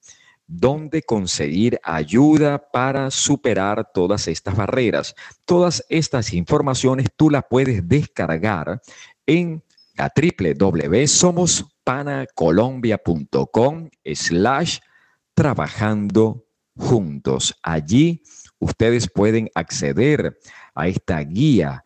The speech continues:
de, eh, digamos, orientación laboral, que es muy importante para los migrantes venezolanos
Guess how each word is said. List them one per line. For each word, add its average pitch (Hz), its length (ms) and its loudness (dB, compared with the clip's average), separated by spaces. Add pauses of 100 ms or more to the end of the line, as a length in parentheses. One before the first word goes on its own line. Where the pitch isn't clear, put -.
(420)
de, 80 1160 0 (360)
eh, 69 640 -4
digamos, 101 540 -2
orientación 90 1080 0
laboral, 98 720 -2 (480)
que 165 400 0
es 117 260 -2
muy 170 300 2
importante 101 720 -2
para 90 200 -2
los 78 220 -2
migrantes 82 480 -2
venezolanos 85 760 -2